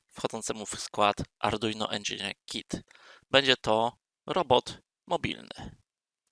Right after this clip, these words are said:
Idąc formułą znaną już z poprzednich odcinków, rozpoczniemy od pokazania budowy i omówienia zasady działania tego robota, a następnie przejdziemy do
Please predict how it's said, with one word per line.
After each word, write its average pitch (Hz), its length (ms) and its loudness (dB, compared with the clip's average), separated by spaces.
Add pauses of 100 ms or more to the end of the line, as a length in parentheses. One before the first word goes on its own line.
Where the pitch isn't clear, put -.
(360)
Idąc 202 280 -2
formułą 151 540 -2
znaną 120 400 -2
już 110 140 0
z - 60 -2
poprzednich - 480 0
odcinków, - 680 -4 (400)
rozpoczniemy 151 680 0
od 123 420 0 (260)
pokazania 120 680 2 (180)
budowy 120 640 6 (280)
i - 40 -2
omówienia 120 440 -2
zasady 123 360 -2
działania 110 520 4 (200)
tego 117 240 -2
robota, 110 560 -2 (480)
a - 60 0
następnie 170 600 0
przejdziemy 120 600 2 (160)
do 113 380 4